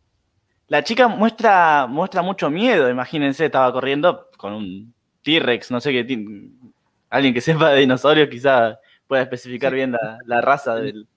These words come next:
Speaker 2: Ah. Capaz una inventada por Toriyama, qué sé yo.
Speaker 1: Sí, mal. Bueno, la, la chica está, eh, corre del miedo, pero se da vuelta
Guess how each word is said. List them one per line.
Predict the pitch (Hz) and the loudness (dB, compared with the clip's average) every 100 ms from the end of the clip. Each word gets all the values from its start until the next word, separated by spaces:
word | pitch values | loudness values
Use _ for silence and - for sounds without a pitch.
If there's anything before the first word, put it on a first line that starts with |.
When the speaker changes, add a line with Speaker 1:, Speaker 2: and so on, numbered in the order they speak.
| 151 - - 131 | -20 -20 -20 _
Speaker 2:
Ah. | 127 127 156 _ _ _ _ _ _ _ - | -18 -16 -20 _ _ _ _ _ _ _ -10
Capaz | 160 208 220 | -8 -6 -6
una | 185 | -6
inventada | 151 135 131 160 180 147 | -6 -6 -8 -8 -8 -10
por | 135 | -12
Toriyama, | 131 131 131 180 160 151 | -14 -14 -12 -12 -14 -18
qué | 135 | -20
sé | 135 | -20
yo. | 135 143 _ _ _ _ | -20 -20 _ _ _ _
Speaker 1:
Sí, | - 120 117 113 110 | -2 0 0 -2 -2
mal. | 120 113 110 - - _ _ _ _ _ _ - | 0 -2 -4 -18 -20 _ _ _ _ _ _ 0
Bueno, | 196 151 | 4 4
la, | 147 123 | 2 0
la | 127 | -4
chica | - 185 | -4 -4
está, | 180 156 143 123 120 _ _ | 0 2 2 2 -4 _ _
eh, | 113 120 _ _ | -20 -20 _ _
corre | 160 165 175 | 0 4 4
del | 165 | 4
miedo, | 175 202 233 240 - _ _ _ _ _ | 4 4 4 2 -6 _ _ _ _ _
pero | 180 170 | 0 0
se | 156 | 2
da | 190 | 2
vuelta | 240 247 247 220 240 349 | 6 4 4 0 0 -2